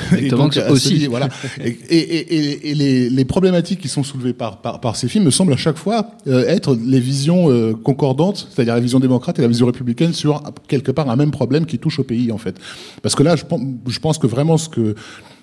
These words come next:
Speaker 2: euh, ce que Eastwood met en scène, c'est dans, dans, dans, dans, dans ce lit, c'est,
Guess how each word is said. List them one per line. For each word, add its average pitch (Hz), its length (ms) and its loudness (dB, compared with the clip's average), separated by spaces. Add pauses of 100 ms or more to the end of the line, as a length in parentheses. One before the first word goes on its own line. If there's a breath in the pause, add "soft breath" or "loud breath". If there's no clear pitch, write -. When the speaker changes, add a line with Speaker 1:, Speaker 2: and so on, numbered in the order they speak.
(160 loud breath)
Speaker 2:
euh, 104 500 2
ce - 80 -2
que - 80 4
Eastwood 135 320 2
met 160 80 6
en 139 120 4
scène, 143 340 -4
c'est - 320 -10
dans, 107 300 -2
dans, 98 400 -4 (640)
dans, 87 760 -2
dans, 78 640 -6
dans 101 140 0
ce - 140 2
lit, 139 240 0 (320 loud breath)
c'est, 165 400 2